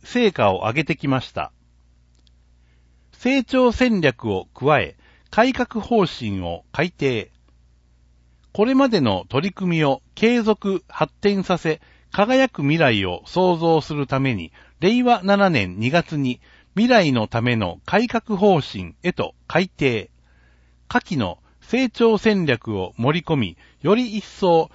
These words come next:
未来志向の魅力ある街づくりを推進していきます。行財政改革に加わる成長戦略。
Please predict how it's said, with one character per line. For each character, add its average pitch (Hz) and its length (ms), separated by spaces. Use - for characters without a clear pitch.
未 175 160
来 254 220
志 - 160
向 139 260
の 95 300
魅 165 120
力 240 300
あ 220 60
る 147 100
街 113 240
づ 165 160
く 147 140
り 98 160
を 80 220
推 175 260
進 156 340
し - 120
て 147 120
い 127 140
き - 100
ま 104 160
す。 - 240
行 240 300
財 233 220
政 214 340
改 202 240
革 117 260
に 95 140
加 - 120
わ 127 240
る 87 260
成 196 280
長 160 260
戦 131 280
略。 85 380